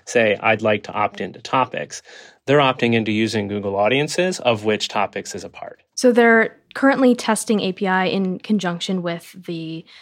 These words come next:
Speaker 2: um, or the A P Is in conjunction with the, um, like, cookies that are operating on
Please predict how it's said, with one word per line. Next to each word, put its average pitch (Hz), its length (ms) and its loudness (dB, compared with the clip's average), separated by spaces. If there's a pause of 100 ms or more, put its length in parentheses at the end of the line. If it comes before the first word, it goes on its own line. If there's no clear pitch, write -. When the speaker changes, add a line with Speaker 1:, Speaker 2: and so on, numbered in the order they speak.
(160)
Speaker 2:
um, 165 360 -6
or 190 240 -6
the 202 240 -2
A 180 140 -2
P 175 180 -12
Is 165 240 -6
in 190 80 -6
conjunction 185 560 -4
with 165 280 -10
the, 165 540 -6 (200)
um, 156 560 -12 (280)
like, 151 200 -12
cookies 190 320 -6
that 180 120 -2
are 160 320 -6 (320)
operating 170 640 -6
on 165 540 -8